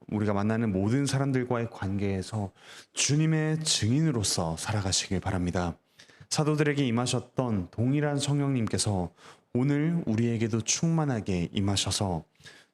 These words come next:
주님의 증인으로서의 일을 감당할 수 있게 도와주시길 기도합시다. 이천 년 전 성령님께서 세워가셨던 교회와 오늘 교회인 우리는 모두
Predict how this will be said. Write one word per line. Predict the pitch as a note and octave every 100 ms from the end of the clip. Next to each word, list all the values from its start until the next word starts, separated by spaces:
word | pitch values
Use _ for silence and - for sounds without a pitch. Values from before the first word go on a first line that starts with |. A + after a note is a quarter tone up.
| -
주님의 | - B2+ C3 C3 A#2+
증인으로서의 | - G2+ A2+ C#3 C3 A2+ - G#2 F#2+
일을 | - F#2+ F2+ E2+
감당할 | - F#2+ G2 F#2+
수 | F#2 -
있게 | E2+ - F#2+ F#2 A2 C3 _ _
도와주시길 | - G#2+ F#2+ - G2+ F#2
기도합시다. | - G#2 F#2 - - F2 - _ _ _ - - - - - _
이천 | B2 D3+
년 | D3 C#3+
전 | C3+ C#3+ D#3+ E3+ F3+
성령님께서 | D#3+ E3+ F3+ F3+ E3+ D#3+ E3
세워가셨던 | D#3 D#3+ F#3+ F3 C#3+ F3+ - A#2+ A#2
교회와 | - A2 A2+ A2 G#2 B2 D3+ - - _
오늘 | A2 A#2+ D#3+ E3 A2 E2+ -
교회인 | - A#2 B2+ B2+ A#2+
우리는 | A2 G#2 G#2 A#2+ G2 D#2+
모두 | G2 A#2+ C#3 C#3+ D#3+